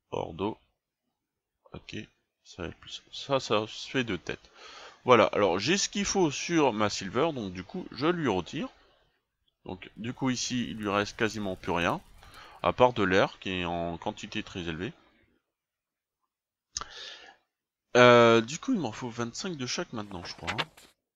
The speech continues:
Ah non, c'est de le faire au milieu, ok. Euh, autant pour moi. C'est ça que j'en ai besoin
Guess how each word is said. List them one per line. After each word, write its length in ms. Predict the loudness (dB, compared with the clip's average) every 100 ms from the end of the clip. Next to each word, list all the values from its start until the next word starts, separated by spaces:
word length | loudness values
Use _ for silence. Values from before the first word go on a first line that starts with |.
| _ _ _ _ _ _ _ _ _ _
Ah 60 | 6
non, 160 | 6 -2
c'est 200 | -4 0
de 100 | 0
le 240 | 2 0
faire 180 | 2 0
au 40 |
milieu, 260 | 0 -4 -6 -6
ok. 220 | -8 -8 -16 -20 -20 _ _
Euh, 40 | -8
autant 260 | -4 -6
pour 160 | -6 -4
moi. 220 | 2 2 0 -14 -16 _ _ _ _ _ _ _ _ _ _ _
C'est 240 | -12 -12
ça 220 | -8 -4
que 80 | -4
j'en 200 | -2 -4
ai 80 | -4
besoin 360 | -6 -8 -10